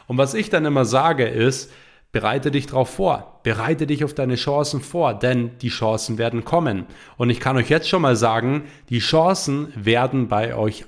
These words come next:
allen kommen. Ja, es dauert teilweise länger, ja, auf einmal kommen dann vielleicht zehn Chancen auf einmal,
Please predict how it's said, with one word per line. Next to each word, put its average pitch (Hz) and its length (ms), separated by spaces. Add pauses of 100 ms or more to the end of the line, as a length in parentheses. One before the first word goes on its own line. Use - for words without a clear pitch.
allen 131 560
kommen. 73 480 (320)
Ja, 123 260
es 117 220
dauert 190 380
teilweise 117 340
länger, 175 520 (220)
ja, 131 180
auf 127 220
einmal 147 280
kommen 143 240
dann 131 160
vielleicht 120 340
zehn 139 300
Chancen 120 400
auf 101 160
einmal, 175 480